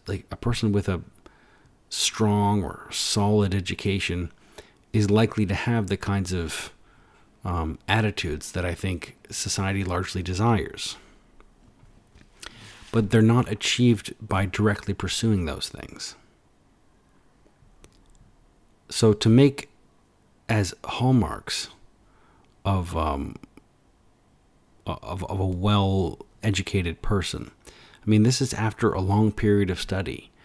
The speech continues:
not just long, but extensive. And again, being,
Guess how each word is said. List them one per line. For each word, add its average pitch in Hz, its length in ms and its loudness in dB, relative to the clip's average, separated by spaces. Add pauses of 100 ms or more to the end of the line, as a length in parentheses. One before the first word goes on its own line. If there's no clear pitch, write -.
(320)
not 131 180 2
just 127 220 0
long, 110 180 6
but 92 180 -4
extensive. - 1080 -2 (3750)
And 104 460 6
again, 95 320 0
being, 98 520 2